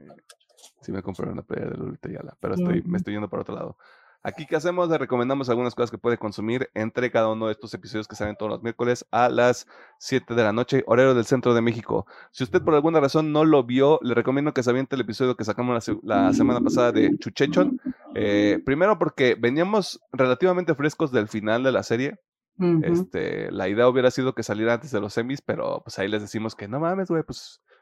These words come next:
Speaker 1: está bien vergas. Lo que la gente ya sabe, pero
Speaker 2: Ujú.
Speaker 1: con nuestro estilo particular de picardía y buen humor. <laughs> Este,
Speaker 2: <laughs>
Speaker 1: ¿hay algo que quieran recomendar esta semana?
Speaker 2: Va, yo solamente tengo dos recomendaciones y es musiquita.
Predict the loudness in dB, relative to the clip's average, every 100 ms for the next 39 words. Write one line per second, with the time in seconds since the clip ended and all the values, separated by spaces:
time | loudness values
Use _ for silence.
0 | _ -4 2 2 4 2 4 2 0 -10
1 | -20 -20 -14 0 2 6 4 4 4 4
2 | 6 2 2 -2 -4 -4 0 2 2 4
3 | 2 0 _ _ _ _ _ -8 -4 -2
4 | -4 -4 0 0 0 -4 -6 -2 0 0
5 | 0 -2 -2 -2 0 0 0 -2 -4 -6
6 | -8 -6 -6 -8 -10 _ _ -20 -20 -20
7 | _ -10 -2 2 2 0 _ -4 -2 0
8 | 0 -2 -4 -2 0 4 4 2 -2 -2
9 | -2 -2 -4 -4 -4 -6 -8 -10 -10 -10
10 | -16 _ _ _ _ _ _ _ 0 4
11 | 10 12 12 10 6 8 10 10 8 6
12 | 6 6 6 8 8 6 6 6 8 6
13 | 6 2 -2 -4 -2 0 6 6